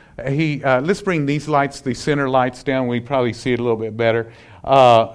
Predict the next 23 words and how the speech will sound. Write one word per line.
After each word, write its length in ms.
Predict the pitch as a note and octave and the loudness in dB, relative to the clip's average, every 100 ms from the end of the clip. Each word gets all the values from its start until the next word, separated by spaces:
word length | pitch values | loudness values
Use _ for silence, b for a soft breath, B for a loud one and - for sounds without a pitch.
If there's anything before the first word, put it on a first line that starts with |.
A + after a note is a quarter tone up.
| - | -14
he, 340 | B2+ C#3 C#3+ A#2+ | -10 -8 -10 -4
Hayden, 680 | C#3 E3+ E3 D#3+ C#3+ - - _ _ _ | 0 2 0 -2 -4 -8 -20 _ _ _
uh, 260 | B2 B2 A2+ | 0 2 2
his, 260 | C3 C3 - | 0 -4 -6
their 280 | A#2+ C#3 C#3+ | -4 -2 -2
son, 680 | - D#3+ D3+ B2+ B2+ C3+ - | -2 0 0 0 -4 -8 -4
uh, 160 | A2+ G#2 | -2 -2
drew 480 | G#2+ B2+ D#3 D#3 | -2 2 2 2
him 440 | B2+ C#3+ D#3 D3 C#3+ | -2 -4 -2 -2 -2
a 180 | C3 G#2+ | -2 -2
picture. 720 | - D3+ D3+ - D#3+ D#3 D#3 b b b b | -2 -4 -4 -4 -6 -6 -8 b b b b
And, 460 | C3 C3 B2 A#2 B2 | -4 -2 0 -2 0
uh, 340 | A2+ G#2+ G2+ | 0 0 -4
he, 160 | A2 B2+ | -10 -6
there's 320 | A#2 D3 C#3+ | 2 2 2
a 60 | |
big 220 | A#2 D3 D3 | -2 -2 0
old 180 | C#3+ | -2
heart 380 | - C#3+ D3 C#3+ | -2 4 4 2
here 300 | C3 D3 D3 C#3 | -4 0 2 2
that 180 | B2+ | -2
says 480 | - C#3 B2+ A2 - B B B A#2 | -2 0 0 -2 -10 B B B 0
Dan 520 | C#3+ C#3+ D3+ C#3 | 2 2 2 -2